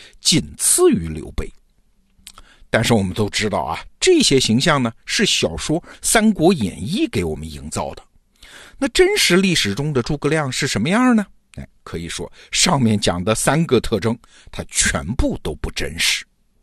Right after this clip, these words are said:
我们先说智慧吧。其实诸葛亮的短板非常明显，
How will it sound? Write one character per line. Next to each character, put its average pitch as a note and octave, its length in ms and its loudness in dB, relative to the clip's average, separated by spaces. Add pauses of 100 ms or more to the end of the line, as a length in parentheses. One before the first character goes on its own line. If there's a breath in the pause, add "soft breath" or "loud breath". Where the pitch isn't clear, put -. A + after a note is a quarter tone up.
(300)
我 C3 120 4
们 F3+ 100 6
先 A#3+ 200 6
说 B3 160 2
智 C#4 240 0
慧 F#2+ 200 0
吧。 - 220 -14 (340 soft breath)
其 - 220 2
实 D4 160 2
诸 C#4+ 180 -2
葛 B3+ 120 0
亮 C4+ 240 2
的 C#3 100 2
短 - 300 -2
板 - 200 -2
非 D4 300 0
常 - 240 0
明 - 220 -4
显， - 180 -4